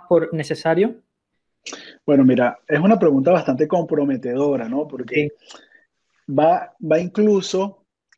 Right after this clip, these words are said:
Speaker 2: atado a lo que recién conversábamos de, de manejar gente, ¿no? Porque cualquier decisión que tú puedas tomar es el impacto que va a tener en el equipo que tú manejes,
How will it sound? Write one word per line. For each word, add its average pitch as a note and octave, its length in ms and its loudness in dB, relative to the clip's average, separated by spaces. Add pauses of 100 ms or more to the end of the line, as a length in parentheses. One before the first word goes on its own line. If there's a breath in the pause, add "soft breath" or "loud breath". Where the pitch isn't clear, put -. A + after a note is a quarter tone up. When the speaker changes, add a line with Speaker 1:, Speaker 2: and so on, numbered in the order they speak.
Speaker 2:
atado D3+ 680 -4 (260 soft breath)
a C3+ 80 -12
lo C3+ 140 -4
que C#3 100 -4
recién C3+ 260 -6
conversábamos D#3 720 -6
de, C#3 300 -2
de B2 300 -10
manejar B2 480 -6
gente, C3+ 420 0
¿no? D3 160 -2
Porque A#2+ 340 -8 (460 loud breath)
cualquier D3 400 2
decisión D#3+ 540 0
que D#3 80 -2
tú E3 180 -4
puedas C#3+ 240 -2
tomar D3+ 400 0 (500)
es D3+ 200 -6
el F#3 100 0
impacto D3+ 640 -4
que C3+ 120 -2
va B2+ 80 0
a B2+ 40 -6
tener C3 220 -4
en C#3+ 80 0
el C3+ 80 0
equipo B2 260 -8
que C3 120 -6
tú - 120 -14
manejes, A2+ 400 -8